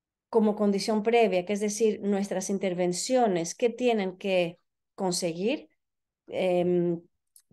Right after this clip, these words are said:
para luego llegar a los resultados que, esperados y como consecuencia a los impactos esperados, a los cambios esperados en el, eh, en el contexto y sobre el terreno.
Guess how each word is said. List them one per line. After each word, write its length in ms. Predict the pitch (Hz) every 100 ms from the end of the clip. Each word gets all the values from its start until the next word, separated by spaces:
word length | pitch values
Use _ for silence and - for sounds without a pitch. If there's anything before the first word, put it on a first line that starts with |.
| -
para 280 | 202 185 185
luego 460 | 196 208 214 269
llegar 500 | 254 220 202 214 226
a 80 | 247
los 180 | 247 202
resultados 920 | 185 190 180 214 202 220 269 - - _ _ _ _ _ _ _
que, 680 | - 208 185 180 170 170 -
esperados 720 | 180 - 185 190 208 269 294 -
y 140 | 233
como 220 | 220 185
consecuencia 640 | 185 180 - 214 226 233 - -
a 100 | 190
los 200 | 180 180
impactos 500 | 175 180 175 165 160
esperados, 680 | - - 98 82 - - - _ _ _ -
a 140 | 180
los 200 | 170 170
cambios 480 | - 220 196 175 175
esperados 580 | 170 - 170 180 175 175
en 120 | 175
el, 280 | 165 170 170 _ _ _ _ _ _ _ -
eh, 440 | 214 202 185 180 -
en 160 | 220
el 120 | 208 185
contexto 460 | 185 196 196 -
y 40 | 180
sobre 240 | 185 170
el 100 | 165
terreno. 500 | 165 160 156 156 175